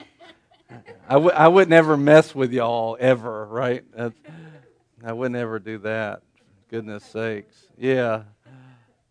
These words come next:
Revelation twelve eleven says,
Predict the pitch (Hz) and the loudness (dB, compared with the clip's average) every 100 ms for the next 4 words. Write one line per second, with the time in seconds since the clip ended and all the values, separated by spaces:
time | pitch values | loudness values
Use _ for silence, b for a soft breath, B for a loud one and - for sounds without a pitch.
0 | _ _ 120 160 180 175 175 170 147 127 | _ _ 6 8 10 8 6 4 -6 -6
1 | 160 156 160 139 139 151 139 131 - 143 | 2 4 6 4 4 4 4 -4 -4 0
2 | 139 131 120 | 2 2 0